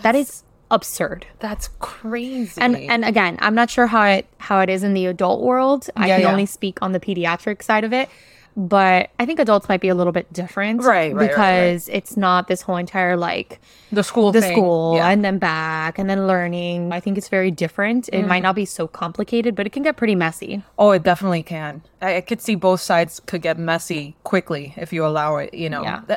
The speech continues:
Speaker 2: the, the sad thing about it is that we're, when it comes to kids, is that kids can't really express the full depth of it.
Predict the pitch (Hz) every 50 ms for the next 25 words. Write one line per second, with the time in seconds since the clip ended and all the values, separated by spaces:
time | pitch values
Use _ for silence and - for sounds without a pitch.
0 | 196 226 233 233 - - _ - 269 247 - - 349 370 359 - 302 262 233 190
1 | 185 180 190 202 202 - 190 175 160 185 175 170 170 170 170 180 180 165 - _
2 | _ _ 170 170 175 - 196 202 - - 190 - - 175 156 160 175 196 - -
3 | - - 190 190 165 180 170 165 160 - - _ _ _ _ _ _ _ _ _
4 | _ _ _ _ _ - - 285 302 - - - 285 269 240 247 247 233 196 -
5 | - - - - _ - 202 196 185 123 165 - - - - - - - - 160
6 | 165 - - 196 185 165 151 - 160 160 - _ - - - - -